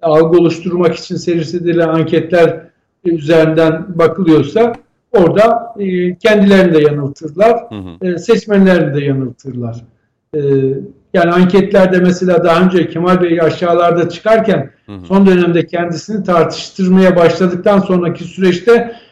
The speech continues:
Speaker 1: e, biraz daha üst sıralara çıkmaya başladı.
Speaker 2: Anladım.
Speaker 1: Bu önemli bir gösterge.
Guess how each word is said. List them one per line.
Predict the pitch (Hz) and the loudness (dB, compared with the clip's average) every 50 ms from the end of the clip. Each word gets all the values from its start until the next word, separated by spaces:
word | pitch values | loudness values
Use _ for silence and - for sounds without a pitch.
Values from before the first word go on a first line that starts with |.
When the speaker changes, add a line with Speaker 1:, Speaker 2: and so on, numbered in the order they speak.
| _ _ _ - | _ _ _ -4
Speaker 1:
e, | 185 175 175 175 175 170 | -2 0 0 0 0 2
biraz | 196 202 202 190 190 185 | 4 4 4 4 4 4
daha | 190 196 220 | 4 2 2
üst | 208 190 - - | 2 0 -4 -6
sıralara | - 208 208 196 190 196 214 220 - | -2 0 2 2 4 4 2 0 -2
çıkmaya | - - - 208 202 208 202 202 | -6 -10 -6 0 2 2 4 4
başladı. | 185 160 - - - - 127 117 117 _ _ _ _ _ | 2 0 -2 -4 -8 -18 -20 -20 -20 _ _ _ _ _
Speaker 2:
Anladım. | - 107 98 87 80 73 - | -10 -8 -8 -8 -12 -12 -4
Speaker 1:
Bu | 220 220 | 0 2
önemli | 233 233 233 233 233 233 196 | 4 4 4 4 2 2 0
bir | 220 196 | -2 -4
gösterge. | 185 185 175 160 - - 180 160 143 139 143 170 | -6 -6 -6 -6 -6 -4 -4 -2 -2 -2 -2 -4